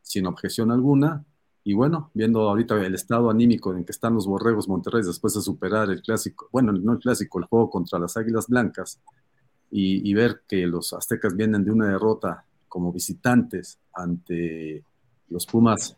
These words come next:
C U, pues puede uno pensar que el resultado será favorable para Borregos Monterrey, que en lo personal estoy co-, casi convencido que así será. Así que no creo que el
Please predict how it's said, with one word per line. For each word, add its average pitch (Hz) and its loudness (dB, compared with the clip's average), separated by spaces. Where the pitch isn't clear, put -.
C - 0
U, 123 6
pues - -8
puede 107 2
uno 107 2
pensar 95 -4
que 98 -2
el 85 0
resultado 101 -2
será 95 0
favorable 95 -2
para 85 -6
Borregos 87 -4
Monterrey, 98 -2
que 95 -6
en 92 -2
lo 87 -4
personal 107 -2
estoy 95 -4
co-, 92 -6
casi - -8
convencido 90 -6
que 80 -10
así 80 -12
será. 76 -8
Así - -2
que 92 2
no 104 -2
creo 107 4
que 92 0
el - 2